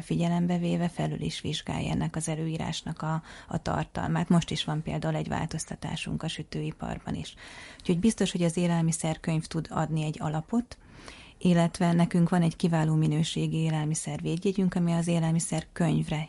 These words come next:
épít, és azt egy picit több paraméterrel, tehát például valamilyen adalékanyag már nem lehet benne,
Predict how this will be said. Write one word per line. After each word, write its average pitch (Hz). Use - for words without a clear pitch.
épít, 185
és 170
azt 175
egy 170
picit -
több 165
paraméterrel, 160
tehát -
például 160
valamilyen 160
adalékanyag 156
már 147
nem 151
lehet 156
benne, 156